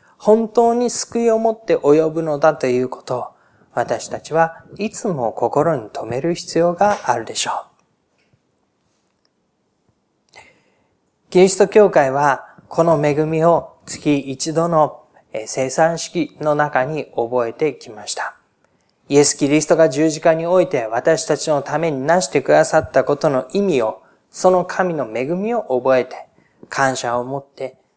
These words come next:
その歩みを、私たちの歩みをこの恵みの中になぞらえていったわけです。私たちは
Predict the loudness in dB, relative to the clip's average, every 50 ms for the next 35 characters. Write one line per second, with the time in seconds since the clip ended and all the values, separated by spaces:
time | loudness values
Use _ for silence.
0 | _ _ _ -2 -2 0 0 0 -2 -2 -2 -2 -2 -2 -4 -4 -6 -6 -2 0
1 | 0 -2 -2 -6 -20 _ _ _ _ -4 0 0 -2 -2 -2 -6 -8 -8 -8 -6
2 | -6 -4 -6 -4 -4 -4 -4 -4 -6 -6 -6 -4 -4 -6 -6 -8 -14 _ _ _
3 | _ _ 0 2 2 4 6 6 4 4 4 2 2 2 2 0 0 -2 -2 -2
4 | -4 -4 -4 -4 -6 -6 -6 -8 _ -4 -2 0 2 2 4 4 4 2 2 0
5 | -4 -4 -4 -4 -4 -4 -6 -14 -14 _ _ _ _ -6 -4 -4 -6 -8 -8 -10
6 | -12 -16 -14 -12 -12 -12 -12 _ _ _ _ _ _ _ _ _ _ _ _ _
7 | _ _ _ _ _ _ _ _ _ _ _ _ _ _ _ _ _ _ _ _
8 | _ _ _ _ _ _ _ _ _ _ _ _ _ _ _ _ _ _ _ -4
9 | -4 0 2 2 0 2 -2 -4 -2 0 2 4 4 2 2